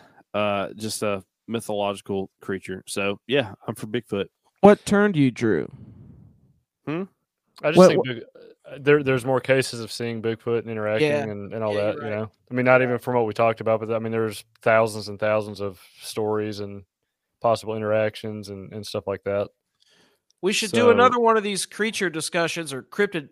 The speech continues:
Speaker 2: uh, discussions, uh, because there's, there's
Speaker 1: Bigfoot.
Speaker 2: just while we're talking about
Speaker 3: Yeah.
Speaker 2: this, there's,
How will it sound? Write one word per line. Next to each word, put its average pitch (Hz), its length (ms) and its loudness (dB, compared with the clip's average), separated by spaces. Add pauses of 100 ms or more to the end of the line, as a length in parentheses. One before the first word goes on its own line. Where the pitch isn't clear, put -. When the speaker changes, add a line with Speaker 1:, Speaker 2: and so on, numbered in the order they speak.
Speaker 2:
uh, 139 220 -2
discussions, 143 720 -6 (420)
uh, 143 200 -2
because 147 300 -4
there's, 170 260 -2
there's 165 180 6
Speaker 1:
Bigfoot. 107 1900 6
Speaker 2:
just 247 240 -4
while 226 200 8
we're 220 80 4
talking 202 340 2
about 175 180 0
Speaker 3:
Yeah. 107 60 0
Speaker 2:
this, 101 260 2
there's, 165 140 -8